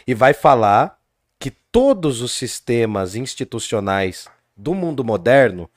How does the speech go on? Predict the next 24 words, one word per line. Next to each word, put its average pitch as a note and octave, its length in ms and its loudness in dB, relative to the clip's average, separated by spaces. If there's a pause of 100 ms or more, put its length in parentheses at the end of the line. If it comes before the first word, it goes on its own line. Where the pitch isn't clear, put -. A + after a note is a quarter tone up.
(140)
a G2+ 60 -6
partir A2+ 380 -2
do B2+ 80 -4
século G#2+ 320 -8
dezesseis, A2 520 -4 (300)
são - 180 -2
semelhantes. C#3+ 840 0 (280)
Manicômios, D3 920 0 (260)
escolas A#2+ 520 2
que A#2+ 100 -10
vão A2 140 -6
surgir A2+ 340 -4
no A2+ 100 -8
dezenove, C#3 540 0
dezoito G#2 340 -4
pro A2+ 140 -8
dezenove, C3+ 680 0 (280)
ah, G#2 720 2
é, D#3 120 2
mais C3+ 260 -2
pro C#3 180 -10
dezenove, G2 540 -4
né? G#2+ 180 -4 (260)
Manicômios, C#3+ 880 0